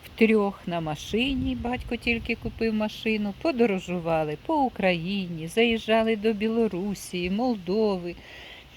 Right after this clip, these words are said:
і завжди брали з собою їжу для того, щоб можна було на природі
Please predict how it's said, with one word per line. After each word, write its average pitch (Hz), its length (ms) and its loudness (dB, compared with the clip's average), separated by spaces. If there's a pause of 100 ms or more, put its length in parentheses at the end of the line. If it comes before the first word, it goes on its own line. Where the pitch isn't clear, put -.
(340)
і 285 140 4
завжди 277 640 2 (220)
брали 285 440 -2 (280)
з - 120 -18
собою 254 600 -2 (1800)
їжу 233 680 0 (100)
для 226 100 0
того, 294 240 -2
щоб 269 260 -8
можна 269 280 0
було 233 280 0
на 214 140 2
природі 262 760 0